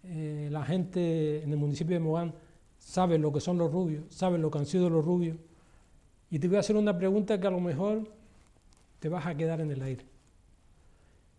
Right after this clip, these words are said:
Eh, los rubios, cuestión de balón,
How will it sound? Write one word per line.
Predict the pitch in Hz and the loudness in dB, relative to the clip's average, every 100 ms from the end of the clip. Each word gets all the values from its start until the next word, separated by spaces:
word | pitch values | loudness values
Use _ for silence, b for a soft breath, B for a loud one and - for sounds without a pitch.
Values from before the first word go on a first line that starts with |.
| _ _ _ _ - | _ _ _ _ -16
Eh, | 185 165 160 165 214 | -12 -8 -8 -10 -4
los | 170 170 | 0 2
rubios, | 180 247 240 247 - - - _ _ _ - _ - - - - - - - - - - _ - - | 4 6 4 2 -4 -16 -20 _ _ _ -20 _ -20 -20 -20 -20 -20 -20 -20 -20 -20 -20 _ -20 -6
cuestión | 170 - 202 190 | -6 -2 -2 0
de | |
balón, | 180 165 208 | 0 -2 -2